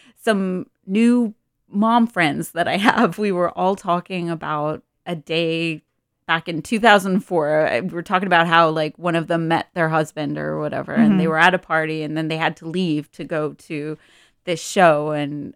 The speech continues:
Speaker 1: uh, they were talking about the show, and I was like, "I was at that show."
Speaker 2: Oh, really?
Speaker 1: Like,
Speaker 2: That's so
Speaker 1: just
Speaker 2: funny.
Speaker 1: the, like, all of that, like, just
Speaker 2: Yeah.
Speaker 1: the, like, time unfolding, like, that was the whole, like, "And now,
Speaker 2: I
Speaker 1: and now, and now," like,
Speaker 2: Yeah.
Speaker 1: just, just the,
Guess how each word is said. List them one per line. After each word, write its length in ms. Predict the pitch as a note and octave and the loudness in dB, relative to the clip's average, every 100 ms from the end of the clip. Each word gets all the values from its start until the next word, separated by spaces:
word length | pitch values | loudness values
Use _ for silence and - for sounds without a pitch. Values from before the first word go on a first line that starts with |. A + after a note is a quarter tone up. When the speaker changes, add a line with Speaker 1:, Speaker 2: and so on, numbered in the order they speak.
| - | -14
Speaker 1:
uh, 300 | D#3+ C#3+ C3+ - | -4 -4 -4 -8
they 60 | E3 | -6
were 100 | D#3+ | -6
talking 200 | D#3+ D#3 | -6 -6
about 200 | D#3+ D#3+ | -6 -8
the 40 | E3+ | -10
show, 180 | - E3+ | -6 -4
and 100 | D#3 | -4
I 60 | |
was 100 | E3+ | -12
like, 120 | _ _ - | _ _ -20
"I 100 | - | -20
was 80 | G3+ - | -20 -20
at 80 | - | -20
that 120 | - _ | -20 _
show." 120 | _ - | _ 2
Speaker 2:
Oh, 120 | A3+ | 4
really? 340 | G#3+ G#3 - G3+ | 6 8 10 8
Speaker 1:
Like, 80 | A#3+ | 6
Speaker 2:
That's 160 | A3 - | 2 4
so 120 | A#3+ | 2
Speaker 1:
just 100 | A3 | 6
Speaker 2:
funny. 240 | G#3 G3 | 4 6
Speaker 1:
the, 120 | A#3 F#4+ | 6 6
like, 380 | E4 D4 B3+ _ _ _ _ | 6 6 4 _ _ _ _
all 300 | A3 C#4+ A#4 | 4 8 10
of 120 | D#4+ F#3+ | 8 4
that, 280 | F#3+ B2 - | 2 2 2
like, 200 | A3+ G#3 | 0 2
just 160 | D4+ | -4
Speaker 2:
Yeah. 360 | - G3 D#4 D4 | 2 4 6 4
Speaker 1:
the, 80 | G3 _ - | 0 _ -2
like, 240 | A3 F#3 _ _ | 0 0 _ _
time 360 | - C4+ C#4+ C#4 | 0 6 8 8
unfolding, 840 | A#3+ - A3+ A#3 A#3 A3 A#3 A#3 | 6 8 10 12 10 8 2 4
like, 220 | A3 A#3 | 6 6
that 120 | A#3+ | 6
was 140 | A3+ A3+ | 6 6
the 120 | A#3 | 4
whole, 260 | A3+ G3 G3 | 4 4 2
like, 220 | E3 - - | 0 -4 -2
"And 180 | A3+ | 2
now, 240 | A#3 G#3 D#3+ | 2 2 2
Speaker 2:
I 140 | F4 A#4 | 8 10
Speaker 1:
and 120 | C4 | 10
now, 300 | C4+ A3 E3+ | 10 10 10
and 200 | A#3+ C4 | 8 8
now," 280 | C4+ G#3 F3 | 8 8 6
like, 200 | G3+ A3 | 8 8
Speaker 2:
Yeah. 460 | C#4 G#3+ F#3+ G#3 A#3+ _ | 10 8 6 0 -4 _
Speaker 1:
just, 100 | - | -12
just 220 | D4 C#4 - | -10 -10 -2
the, 220 | D#4 | -2